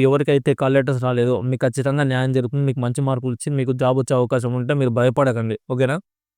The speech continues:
ఖచ్చితంగా జరుగుతుంది. మీకు అంత అనుమానంగా ఉంటే నేను మళ్ళీ చెప్తున్నాను, ఒక్కసారి నైన్టీన్ నైన్టీ ఎయిట్ and టూ థౌజండ్ ఎయిట్ కేసులు వివరించాను. వాళ్ళకి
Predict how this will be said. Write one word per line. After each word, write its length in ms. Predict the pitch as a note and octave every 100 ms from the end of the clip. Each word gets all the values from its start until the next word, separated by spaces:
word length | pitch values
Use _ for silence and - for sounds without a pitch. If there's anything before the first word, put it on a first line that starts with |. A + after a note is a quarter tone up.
| _
ఖచ్చితంగా 420 | C#3 B2+ C3+ C#3+ C#3+
జరుగుతుంది. 440 | C3 C3+ C3+ D3+ C#3 B2+
మీకు 240 | C3 D#3
అంత 140 | D#3 C3+
అనుమానంగా 500 | C3 C3 B2+ B2+ B2
ఉంటే 220 | A#2+ A#2+
నేను 200 | D#3 C3+ A#2+
మళ్ళీ 240 | C3 D3+
చెప్తున్నాను, 480 | C#3+ - B2+ A#2+ B2+ -
ఒక్కసారి 480 | C#3 - D3 C3+ C3
నైన్టీన్ 420 | B2 B2 C3+ D3+
నైన్టీ 320 | B2+ B2+ A#2+ B2+
ఎయిట్ 220 | C3 D3
and 160 | C3 B2+
టూ 120 | - C3
థౌజండ్ 360 | D3 C#3+ C#3
ఎయిట్ 180 | A#2+ A#2 -
కేసులు 340 | B2 - D#3 - _ _ _
వివరించాను. 680 | C3 C#3 C3+ B2 B2+ A#2 B2 - _ _ _ _
వాళ్ళకి 380 | B2+ C3+ C3+ B2+